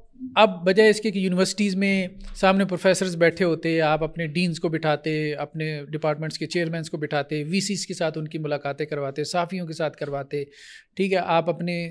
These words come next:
सो-, सोसाइटी के करीम के साथ करवाते, आपने उनको ये ऐसे छोटे-छोटे इवेंट्स देना शुरू कर दिए कि जी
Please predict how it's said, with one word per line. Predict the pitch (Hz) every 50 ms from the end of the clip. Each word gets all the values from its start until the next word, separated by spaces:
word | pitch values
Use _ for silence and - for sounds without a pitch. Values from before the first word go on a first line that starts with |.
| 170 175
सो-, | 156 170 175 160
सोसाइटी | 156 180 165 - 170 160 156 156 180 170
के | 175 175
करीम | - 185 196 190 185
के | 175 185
साथ | - 175 160
करवाते, | 151 - - 151 147 147 147 156
आपने | 160 165 202 190 185 185 175 185 185
उनको | 180 170 165 180 175
ये | 170 170
ऐसे | 170 165 156 - 165
छोटे-छोटे | - 170 160 156 165 160 156 160
इवेंट्स | 156 151 156 151 -
देना | 151 156 147 147
शुरू | 147 - 147 147 143
कर | 131 139 127
दिए | 127 143 143 143
कि | 135 151
जी | 147 147